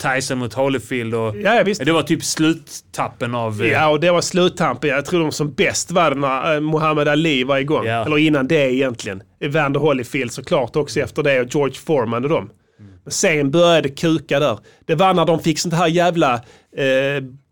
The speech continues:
Speaker 2: boxarfack.
Speaker 1: Jaha.
Speaker 2: Alltså de började, ja, det ska ingen få skadas här.
Speaker 1: <laughs>
Speaker 2: Ja, men det är, hela grejen med sporten är att de slår, va? Nej, nej, nej, nej, det, det ställer inte vi upp på, va? Så att, eh,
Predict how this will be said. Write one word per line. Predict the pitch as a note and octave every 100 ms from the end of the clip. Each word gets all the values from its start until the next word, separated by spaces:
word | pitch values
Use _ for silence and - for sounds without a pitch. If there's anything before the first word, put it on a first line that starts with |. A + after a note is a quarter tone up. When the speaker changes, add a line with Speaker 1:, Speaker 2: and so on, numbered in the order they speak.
| _ D3
Speaker 2:
boxarfack. | F#3 G#3 G3+ - G#3 - D3 G#2 - - - - _ _ _ _ _ -
Speaker 1:
Jaha. | B2 A2+ G#2+
Speaker 2:
Alltså | F2+ D3
de | E3 G3 D#3
började, | D#3+ F3
ja, | E3+
det | E3+
ska | - F#3+
ingen | F#3+ F#3+
få | E3+
skadas | - F3 E3 D3 F3
här. | - - _ -
Speaker 1:
<laughs> | - - - C#3+
Speaker 2:
Ja, | F3+
men | G#3 G#3+
det |
är, | A3 G#3+ G#3
hela | F3 G#3+ -
grejen | A3+ F#3+
med | E3+
sporten | - G#3 - A3
är | G#3
att | F3
de | G3
slår, | - G#3
va? | C3
Nej, | D#3+ G3+ F#3
nej, | F3
nej, | E3
nej, | - G#3
det, | G3+
det | G3+ E3+
ställer | - F3+
inte | D#3
vi | F3
upp | D#3+
på, | E3+ D#3+
va? | D3
Så | -
att, | -
eh, | E2+